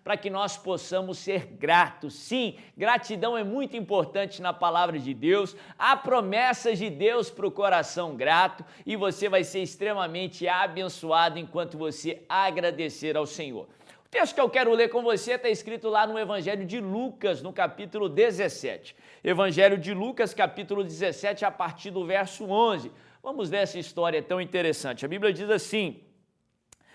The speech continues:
A caminho de Jerusalém, Jesus passou pela divisa entre Samaria e Galiléia. Ao entrar num povoado, dez leprosos dirigi-, dirigiram-se a ele.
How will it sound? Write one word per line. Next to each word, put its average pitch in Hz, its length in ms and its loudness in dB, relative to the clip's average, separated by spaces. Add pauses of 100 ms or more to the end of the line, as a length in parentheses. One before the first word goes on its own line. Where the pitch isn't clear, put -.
(300)
A 269 140 10
caminho 349 360 4
de 247 140 -2
Jerusalém, 190 880 6
Jesus 190 420 0
passou 214 440 4
pela 226 240 6
divisa 208 960 2
entre 214 340 -2
Samaria 226 840 2
e 190 140 -6
Galiléia. 175 800 4 (760)
Ao 311 220 6
entrar 226 320 8
num 214 140 2
povoado, 226 760 10
dez 208 460 4
leprosos 202 760 6
dirigi-, 185 720 -4
dirigiram-se 196 920 -2
a 214 120 6
ele. 208 460 10